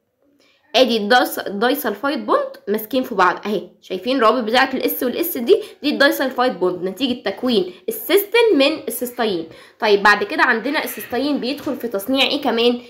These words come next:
بيدخل في تصنيع البايل سولتس. لو فاكرين في اول محاضره في الجلايسين كان عندنا ان الجلايسين بيصنع لي البايل سولتس، السيستين كمان بيصنعها. قال لك زي ايه؟ قال لي بيكون لي حاجه اسمها التورين، والتورين ده يقدر يمسك بعد كده مع البايل اسيد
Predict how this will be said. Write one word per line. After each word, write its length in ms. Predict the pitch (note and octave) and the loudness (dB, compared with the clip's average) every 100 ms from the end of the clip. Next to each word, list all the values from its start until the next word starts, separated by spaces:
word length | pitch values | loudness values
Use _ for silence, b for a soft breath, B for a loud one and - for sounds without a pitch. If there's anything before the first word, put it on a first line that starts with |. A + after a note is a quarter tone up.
| B | B
بيدخل 340 | - E4+ F4 C#4 | -2 0 0 -4
في 120 | G3+ | -2
تصنيع 560 | G3 G3+ A#3+ D4 F#4 - | -4 -2 0 2 2 0
البايل 440 | G3 G3+ C4 C#4+ | 0 4 4 4
سولتس. 380 | C#4+ D4 B3 - b b | 0 -2 -2 -8 b b
لو 140 | G#3+ A3+ | -2 -2
فاكرين 380 | A3+ B3+ D4+ | -2 -2 -2
في 120 | D4 B3+ | 0 2
اول 240 | C#4+ D4 | 2 2
محاضره 400 | A3 C#4 C4+ G#3+ | 0 0 2 0
في 100 | G3+ | -4
الجلايسين 640 | G3+ F#3+ G3+ G#3+ C4 D#4+ - B B | -4 -2 0 0 0 0 0 B B
كان 100 | A3 | 0
عندنا 380 | G3+ G#3+ G3+ C#4 | 2 2 2 2
ان 120 | C4 | 2
الجلايسين 640 | G#3+ F#3+ G3+ G3 G3 B3+ D4 | 2 0 0 0 0 -2 -2
بيصنع 440 | A#3+ A#3 A3 A#3+ | -2 -2 2 4
لي 60 | A#3 | 4
البايل 340 | A3+ A#3+ A#3+ | 2 0 0
سولتس، 400 | A3+ G#3 G#3 - - | -2 -4 -6 -16 -18
السيستين 540 | G3 G3 - F#3 G3 | -12 -12 -6 0 0
كمان 300 | G#3+ G#3 G#3+ | 2 2 2
بيصنعها. 640 | G#3+ G#3 G#3 G#3+ A3 F#3 - _ _ _ _ _ _ _ B B C4+ | 0 -2 -2 2 2 2 -4 _ _ _ _ _ _ _ B B 0
قال 120 | D4 | 2
لك 120 | C4 | 2
زي 220 | G3 A#3 | 4 4
ايه؟ 300 | G#3+ A#3+ C4 B B | 4 0 -2 B B
قال 80 | D#4+ | 2
لي 60 | D4 | 2
بيكون 360 | A#3+ A3+ C4 | 0 0 0
لي 120 | C#4 | 0
حاجه 200 | C4+ C#4 | 0 0
اسمها 260 | C#4 C4+ D4+ | 0 0 -4
التورين، 520 | D4 - A#3+ C4+ F#4+ D5 B B B | -4 -4 0 2 4 2 B B B
والتورين 500 | - - D4+ D#4 C4+ | -6 -2 0 2 4
ده 120 | F4 - - | 4 2 -4
يقدر 300 | C#4+ C#4 B3 | 0 2 2
يمسك 300 | B3 D4 C#4+ | 0 -4 -6
بعد 260 | G3 G3 F#3+ | -2 0 0
كده 260 | G3 A#3 | 2 2
مع 160 | G3+ F#3+ | 2 2
البايل 360 | G3 B3 C#4 - | 4 4 4 0
اسيد 260 | E4 B4 | 0 0